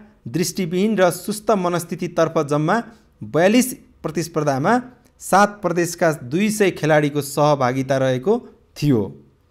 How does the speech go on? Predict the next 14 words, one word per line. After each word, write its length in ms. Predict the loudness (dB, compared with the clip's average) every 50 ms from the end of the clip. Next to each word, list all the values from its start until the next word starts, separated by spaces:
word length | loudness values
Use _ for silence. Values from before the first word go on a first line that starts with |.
| _ _ _ _ _ _ _ _ _ _ 0
एक 180 | 0 0 0 0
दिने 240 | 0 2 2 2 0
प्रतियोगितामा 840 | -2 -4 -6 -4 0 0 2 2 0 0 0 2 2 2 2 0
खेलहरू 500 | -2 -2 0 0 4 4 4 4 4 2
लगनखेल 560 | 2 2 2 2 0 -2 0 -2 0 0 -2
स्थित 300 | -4 -4 -4 -6 -6 -6 -2
आर्मी 320 | 0 0 0 0 0 -4
शारीरिक 480 | -4 -2 -2 -2 0 -2 -6 -8 -4 -2
तालिम 280 | 0 0 0 -2 -2 -4
तथा 420 | -2 0 2 2 2 0 -2 -10 -20 _ _ _ _ _
खेलकुद 480 | 0 2 2 2 2 -2 -6 -8 -8 -10 -8 -4
केन्द्रमा 500 | -2 -2 0 0 0 2 2 2 0 0 -2 -8 -18 _ _ _ _ _
खेलाइएको 460 | -2 2 2 2 2 2 0 -2 -4 -6
थियो। 280 | -2 2 2 4 4